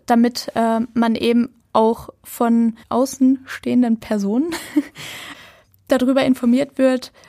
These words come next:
ähm, wie gut oder schlecht oder, ähm,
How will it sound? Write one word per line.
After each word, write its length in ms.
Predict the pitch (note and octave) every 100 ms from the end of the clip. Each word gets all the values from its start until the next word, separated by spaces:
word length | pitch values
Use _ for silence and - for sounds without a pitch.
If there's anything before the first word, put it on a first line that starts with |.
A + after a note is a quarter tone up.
| _
ähm, 440 | - A#3 A#3 A#3 - _ _
wie 280 | - A3+ B3
gut 260 | - A#3+ A#3+
oder 260 | A#3 A3
schlecht 300 | G#3 A#3 A#3
oder, 340 | A#3+ A#3 A3+ - _ - _
ähm, 340 | A3+ A3+ A#3